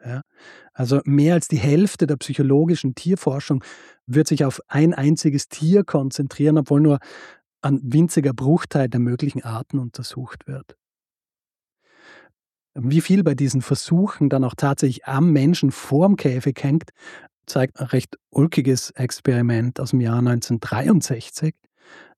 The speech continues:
durchgeführt von dem Psychologen Robert Rosenthal und Kermit Ford. Da ist so, dass Studierende, die kriegen gewöhnliche Sprague-Dawley-Ratten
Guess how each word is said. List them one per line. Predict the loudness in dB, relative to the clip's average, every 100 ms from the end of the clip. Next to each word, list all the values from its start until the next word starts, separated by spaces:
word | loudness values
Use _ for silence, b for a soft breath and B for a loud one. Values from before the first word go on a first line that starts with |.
| _
durchgeführt | 0 0 0 -2 2 2 2 -2
von | -2 0 0 -4 -4
dem | -4
Psychologen | -4 -2 2 2 2
Robert | 4 2 2 2
Rosenthal | 2 4 2 0 -2 -2
und | -4 -6 -8 -10
Kermit | -2 2 2 0
Ford. | -2 -2 -2 -4 -10 B B B B B
Da | -2
ist | -2 2
so, | 2
dass | 2 0 -10
Studierende, | -12 -6 -2 2 4 4 4 4 2 2 -4 _ b b b
die | -4
kriegen | 0 4 4 2 0 _ -4
gewöhnliche | 2 4 4 4 2
Sprague-Dawley-Ratten | 0 -2 0 0 -2 -4 -2 0 -2 -4 -8 -4 -4